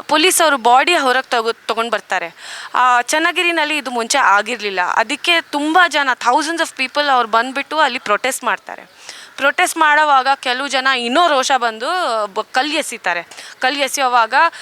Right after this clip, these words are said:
ಆ, ಎರಡ್ ಮೂರ್ ಗಾಡಿಗಳು ಮತ್ತೆ, ಆ, ಬ-, ಸಿಕ್ಸ್ ವೆಹಿ-, ಪೊಲೀಸ್ ವೆಹಿಕಲ್ಸ್ ಮತ್ತೆ, ಆ, ಇಬ್ರು ಮೂರು ಪೊಲೀಸ್ ಅಫಿಷಿಯಲ್ಸ್‌ಗೂ ಇಂಜರ್ ಆಗ್ತಾರೆ. ಇವಾಗ ನಾವು ಆ, ಹೇಳ್ತಾ ಇರೋದು ಎರಡು, ಎರಡು ಮೇನ್ ವಿಷಯ.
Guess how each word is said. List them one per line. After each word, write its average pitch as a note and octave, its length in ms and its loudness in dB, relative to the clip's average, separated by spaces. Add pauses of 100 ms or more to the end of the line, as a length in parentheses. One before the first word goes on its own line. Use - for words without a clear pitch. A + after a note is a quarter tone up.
(220)
ಆ, A#3+ 280 6
ಎರಡ್ A3+ 300 0
ಮೂರ್ A#3 160 -6
ಗಾಡಿಗಳು C4 920 2
ಮತ್ತೆ, A3 520 0
ಆ, G3+ 200 4
ಬ-, G3 560 -2 (120)
ಸಿಕ್ಸ್ C#4+ 260 -8
ವೆಹಿ-, A#3 220 -2
ಪೊಲೀಸ್ C#4 360 -2
ವೆಹಿಕಲ್ಸ್ D4+ 440 -2 (360)
ಮತ್ತೆ, A#3+ 560 0
ಆ, G3+ 440 -2
ಇಬ್ರು A#3 320 -4
ಮೂರು C4+ 360 2
ಪೊಲೀಸ್ C#4 360 0
ಅಫಿಷಿಯಲ್ಸ್‌ಗೂ B3+ 580 -4
ಇಂಜರ್ A3+ 400 0
ಆಗ್ತಾರೆ. F3+ 500 -8 (680)
ಇವಾಗ E4+ 380 2 (180)
ನಾವು C4 580 2
ಆ, A#3 420 2
ಹೇಳ್ತಾ C#4 420 -2
ಇರೋದು C4+ 240 0
ಎರಡು, A#3 440 0 (100)
ಎರಡು A#3 320 -2
ಮೇನ್ A#3+ 320 -2
ವಿಷಯ. G3+ 280 -4